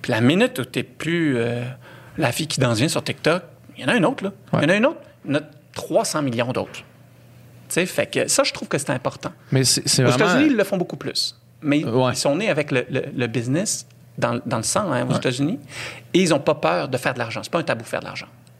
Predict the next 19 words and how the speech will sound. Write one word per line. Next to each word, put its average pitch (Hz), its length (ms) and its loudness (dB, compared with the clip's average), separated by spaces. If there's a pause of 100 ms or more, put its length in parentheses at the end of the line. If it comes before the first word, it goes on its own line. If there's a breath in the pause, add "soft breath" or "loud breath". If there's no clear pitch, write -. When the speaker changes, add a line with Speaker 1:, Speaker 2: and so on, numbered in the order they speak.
(220)
Speaker 1:
Puis 143 100 2
ils 123 100 2
ont 104 60 0
pas - 120 0
peur 135 160 2
de 180 60 -2
l'échec. - 460 0 (420 loud breath)
Ça, - 120 -2
c'est - 200 0
beaucoup 190 280 0
de 160 100 4
points 160 340 0
qui - 160 -10
font 139 100 2
en 120 40 -2
sorte - 280 -2
que 143 280 0
tu - 140 -8
fonces. - 360 -4